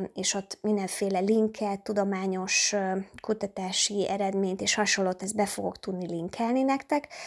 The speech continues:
úgyhogy, ö, mindennek a, a hiteles, ö, háttérinformációját, amiről itt beszélünk majd a poszke-, podcast csatornán az adások, ö,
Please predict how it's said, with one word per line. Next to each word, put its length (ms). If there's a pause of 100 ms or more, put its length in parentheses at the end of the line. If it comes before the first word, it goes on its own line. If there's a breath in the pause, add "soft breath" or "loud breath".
(220 loud breath)
úgyhogy, 720
ö, 200 (160)
mindennek 600
a, 200 (440 loud breath)
a 120
hiteles, 760
ö, 40
háttérinformációját, 1500
amiről 300
itt 160
beszélünk 520
majd 140
a 40
poszke-, 540
podcast 400
csatornán 640 (360 loud breath)
az 140
adások, 600
ö, 240